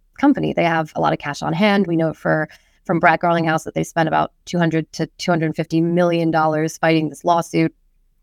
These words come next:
So, you know, they're not strapped for cash, but at the same time, it's their reputation, it's their investors.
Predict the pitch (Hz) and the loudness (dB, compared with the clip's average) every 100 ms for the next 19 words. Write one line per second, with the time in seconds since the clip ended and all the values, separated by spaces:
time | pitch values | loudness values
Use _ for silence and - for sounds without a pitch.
0 | _ _ 208 202 175 190 - - 170 185 | _ _ -2 0 2 0 0 0 0 -2
1 | - - - 185 - 170 165 208 196 190 | -4 -4 -2 -4 -2 -4 0 2 2 0
2 | _ _ _ _ - - 180 180 156 147 | _ _ _ _ -18 -12 -2 0 2 0
3 | - 208 202 208 202 196 _ _ 175 - | -2 -2 0 0 0 -2 _ _ -10 -4
4 | 160 147 151 202 - 190 185 185 - | -2 0 0 -2 0 0 0 -4 -10